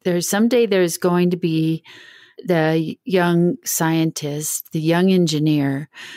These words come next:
who has come up with a way to address any of the number of issues that we're seeing emerging in our world today,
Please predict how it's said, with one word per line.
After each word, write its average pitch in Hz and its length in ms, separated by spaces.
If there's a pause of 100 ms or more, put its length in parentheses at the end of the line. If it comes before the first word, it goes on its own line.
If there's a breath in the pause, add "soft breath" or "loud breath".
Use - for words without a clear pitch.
(180 loud breath)
who 185 140
has 160 300
come 185 320
up 175 200
with 165 160
a 160 80
way 156 540 (460 loud breath)
to 165 680
address 151 840 (260 soft breath)
any 220 340
of 165 100
the 156 140
number 160 440
of 147 280 (400 soft breath)
issues 151 560
that 156 240
we're 160 340
seeing 147 640 (160)
emerging 156 640
in 160 140
our 151 160
world 151 320
today, 135 360